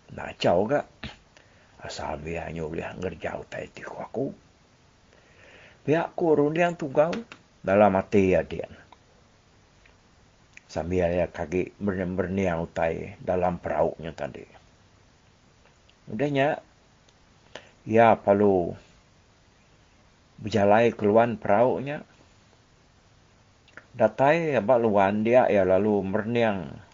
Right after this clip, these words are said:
tunga ngagai ulu bataigan. Dia itu kenyat, terpedak tak bisi nanga sungai.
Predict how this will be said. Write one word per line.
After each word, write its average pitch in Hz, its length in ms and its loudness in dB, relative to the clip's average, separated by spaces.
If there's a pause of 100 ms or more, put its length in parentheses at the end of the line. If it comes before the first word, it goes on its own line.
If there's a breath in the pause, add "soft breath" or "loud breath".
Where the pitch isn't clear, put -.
(560)
tunga 127 380 -2
ngagai 90 640 2 (340)
ulu 101 240 2
bataigan. 87 640 -2 (2500 soft breath)
Dia 156 320 -6
itu 147 240 -6 (120)
kenyat, 147 440 0 (320)
terpedak - 520 0
tak 135 240 -2
bisi 143 320 -2
nanga 151 320 2
sungai. 78 640 -2